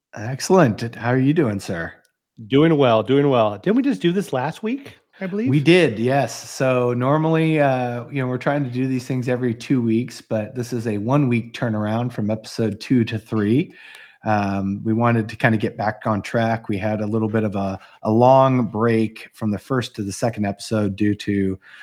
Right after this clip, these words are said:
Speaker 1: operator meeting and sickness and all that kinda stuff. So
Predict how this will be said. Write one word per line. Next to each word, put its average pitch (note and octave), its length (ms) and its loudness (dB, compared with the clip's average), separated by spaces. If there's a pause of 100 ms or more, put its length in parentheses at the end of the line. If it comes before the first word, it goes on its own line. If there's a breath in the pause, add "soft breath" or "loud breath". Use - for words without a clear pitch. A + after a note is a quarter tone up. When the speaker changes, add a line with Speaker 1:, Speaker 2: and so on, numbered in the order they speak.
(180 loud breath)
Speaker 1:
operator C#3+ 580 4
meeting B2 520 4
and F2 100 -8
sickness A#2+ 540 -6
and G#2 100 -4
all G#2 140 -2
that G#2+ 180 -4
kinda G#2 160 -6
stuff. G2 460 -6
So F2+ 360 -12